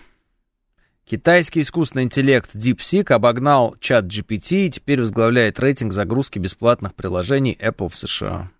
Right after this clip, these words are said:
М, понятно. М, ладно. Так, Трамп вводит анонсированные им ранее пошлины двадцать пять процентов для, э, Канады и Мексики и десять процентов для Китая с первого февраля.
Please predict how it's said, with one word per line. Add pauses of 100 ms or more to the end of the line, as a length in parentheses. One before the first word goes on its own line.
М,
понятно.
М,
ладно. (1900)
Так,
Трамп
вводит
анонсированные
им
ранее
пошлины
двадцать
пять
процентов
для,
э,
Канады
и
Мексики
и
десять
процентов
для
Китая
с
первого
февраля.